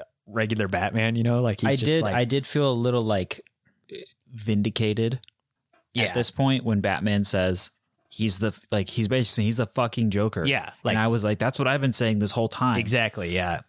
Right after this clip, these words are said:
Speaker 1: And, and, and Harley points out that him and Jack want the same thing, but they can't get it unless if they work together, you know? Like, they, they can't do this, like, opposing each other like
Speaker 2: I
Speaker 1: this.
Speaker 2: really love,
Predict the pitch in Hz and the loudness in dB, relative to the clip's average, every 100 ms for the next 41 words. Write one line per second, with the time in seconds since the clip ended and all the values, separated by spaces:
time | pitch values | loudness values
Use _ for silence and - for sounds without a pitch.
0 | _ 117 113 113 110 - 110 139 135 123 | _ -2 0 -2 -2 -2 0 2 2 0
1 | - 113 101 110 107 104 - _ _ 110 | 0 0 2 2 2 -2 -8 _ _ -2
2 | 110 - _ _ _ _ _ - 151 143 | -2 -4 _ _ _ _ _ 0 2 2
3 | 117 120 117 113 113 104 - 104 98 104 | 2 0 0 0 2 2 2 0 0 0
4 | 98 95 92 _ 113 107 - 127 110 117 | 0 -2 -6 _ -2 -2 0 -2 -2 -2
5 | 110 98 101 101 107 - 95 90 - _ | -2 -4 0 2 2 0 -2 -2 -6 _
6 | _ _ _ 101 104 - 90 87 82 73 | _ _ _ -2 -2 -2 -2 -2 0 -2
7 | 65 85 82 - - 92 - 104 98 92 | -2 -2 -2 -4 -6 -4 -2 -4 -2 -2
8 | 113 101 101 113 98 95 - 92 - _ | -2 -4 -2 0 0 0 0 -2 -8 _
9 | 104 - 104 104 95 90 - 76 71 71 | -8 -6 -6 -6 -4 -4 -4 -2 -4 -4
10 | - 110 120 110 107 92 92 90 | -2 -2 0 0 0 0 0 -2